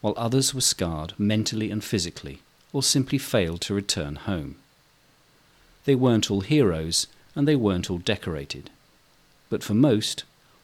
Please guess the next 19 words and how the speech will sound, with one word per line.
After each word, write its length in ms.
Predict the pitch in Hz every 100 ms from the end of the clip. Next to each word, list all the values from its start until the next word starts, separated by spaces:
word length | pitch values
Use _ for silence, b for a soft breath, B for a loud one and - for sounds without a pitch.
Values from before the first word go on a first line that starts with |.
| -
war 240 | 101 117
at 160 | - -
home 220 | 117 107
and 80 | 120
abroad 480 | 123 117 76 69 - _ -
was 140 | 98
an 80 | 104
experience 800 | - - - 113 95 87 - -
which 140 | 107
shaped 460 | - - 87 - -
them 180 | 80 90
and 160 | - 92
changed 420 | - 101 80 -
them. 160 | 69 67 - _ _ _ _ _ _ _ _ _ _ _ _ _ _ b b b b
Drawing 320 | 117 107 90
on 140 | 85
books, 560 | 80 127 143 - - - b b b -
official 380 | 90 104 - 87
records 720 | 98 - 131 135 127 -